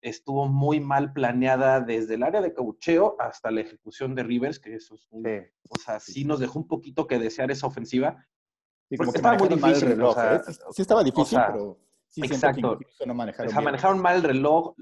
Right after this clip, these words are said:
Speaker 1: o sea, los pases, o sea, Rivers realmente no intentando completar pases, sino tirándolos para afuera cuando había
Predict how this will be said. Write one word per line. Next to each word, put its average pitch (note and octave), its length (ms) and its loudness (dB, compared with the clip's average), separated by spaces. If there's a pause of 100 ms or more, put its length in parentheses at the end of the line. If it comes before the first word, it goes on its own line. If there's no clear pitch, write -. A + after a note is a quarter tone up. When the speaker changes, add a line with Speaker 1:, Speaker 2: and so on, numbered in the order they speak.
(100)
Speaker 1:
o B2 120 -6 (160)
sea, C3 200 -2
los C3 240 -4
pases, E3 520 0
o C3 40 -8
sea, C3+ 440 -2
Rivers E3 340 -2
realmente E3+ 420 0
no D3+ 80 -2
intentando E3 580 -4
completar C3+ 400 -6
pases, D3 200 -6
sino C3+ 200 -8
tirándolos C3 440 -6
para A#2 160 -4
afuera C#3 280 -4
cuando B2 260 -2
había D3+ 380 0